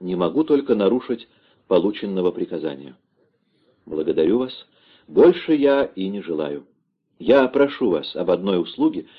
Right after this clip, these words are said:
которая не поставит вас в ложное положение". "Если она даже до некоторой степени и поставит меня в неприятное положение, — возразил, улыбаясь Коменш, — я все-таки окажу вам ее.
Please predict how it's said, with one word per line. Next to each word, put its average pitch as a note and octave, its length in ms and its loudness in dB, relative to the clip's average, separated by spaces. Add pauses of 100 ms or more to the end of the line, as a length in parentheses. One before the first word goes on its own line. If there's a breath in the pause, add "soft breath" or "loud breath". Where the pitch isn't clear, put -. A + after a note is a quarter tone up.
(200 soft breath)
которая C3 680 6 (120)
не G2 160 -6
поставит A2+ 500 0
вас G#2+ 320 -2
в F2+ 100 -10
ложное D#2+ 440 0
положение". C#2+ 640 -4 (960)
"Если D#2 440 -4
она F2 440 0 (360)
даже A#2 380 -2
до E2+ 140 -2
некоторой F#2 440 -2
степени F2+ 520 -4
и D#2+ 40 -8
поставит C3 600 -2
меня B2+ 380 0 (300 soft breath)
в E2 100 -8
неприятное A2 680 0
положение, — G2 720 0 (280 soft breath)
возразил, F2 520 2
улыбаясь F2 480 0
Коменш, — E2+ 560 -6 (360 soft breath)
я G2+ 200 4
все-таки C#3 600 0
окажу C3+ 580 4
вам D#2 260 -2
ее. C#2+ 300 -8